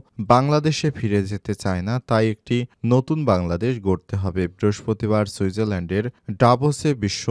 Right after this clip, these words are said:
অর্থনৈতিক ফোরাম ডব্লিউএএফ এর প্রতিষ্ঠা ক্লাউডস শোয়াবের সঙ্গে এক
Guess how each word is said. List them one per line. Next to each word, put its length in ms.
অর্থনৈতিক 720
ফোরাম 360
ডব্লিউএএফ 1040
এর 120
প্রতিষ্ঠা 600
ক্লাউডস 440
শোয়াবের 500
সঙ্গে 340
এক 140